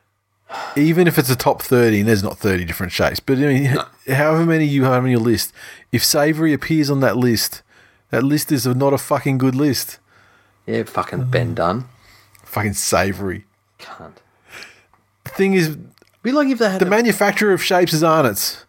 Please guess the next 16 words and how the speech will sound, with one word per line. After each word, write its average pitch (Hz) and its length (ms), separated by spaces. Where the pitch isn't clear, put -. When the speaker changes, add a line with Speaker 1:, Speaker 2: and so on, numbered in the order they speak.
Speaker 2:
Yeah. 208 280
Speaker 1:
They 139 100
got 151 120
the 147 60
shapes. - 580
Speaker 2:
Yep. 127 240
Speaker 1:
And 139 560
then 156 160
they've 156 120
got, 156 160
like, 143 240
the 127 100
fucking 139 320
assorted 143 720
Speaker 2:
Yeah. - 80
Speaker 1:
pack 143 220